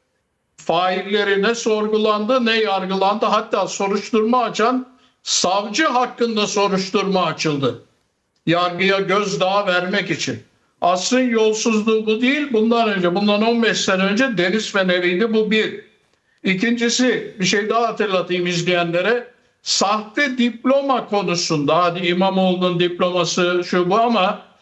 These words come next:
sahte diploma <coughs> konusunda Bahçeli'nin kendi milletvekilleri mecliste muhalefet sahte diploma iddiaları araştırılsın önergesi verdiğinde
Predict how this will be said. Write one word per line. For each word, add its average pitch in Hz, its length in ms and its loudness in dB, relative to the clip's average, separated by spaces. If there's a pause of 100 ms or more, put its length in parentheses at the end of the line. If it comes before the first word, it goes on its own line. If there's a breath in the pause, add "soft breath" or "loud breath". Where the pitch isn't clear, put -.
(220 soft breath)
sahte 202 640 0
diploma 269 560 0
<coughs> - 0 -
konusunda 240 680 0
Bahçeli'nin 254 640 0
kendi 233 340 0
milletvekilleri 196 1200 0 (500)
mecliste 220 960 -2 (320)
muhalefet 220 720 0 (520)
sahte 196 600 -2
diploma 247 540 0
iddiaları 233 800 0
araştırılsın 240 920 0
önergesi 202 720 0
verdiğinde 190 760 0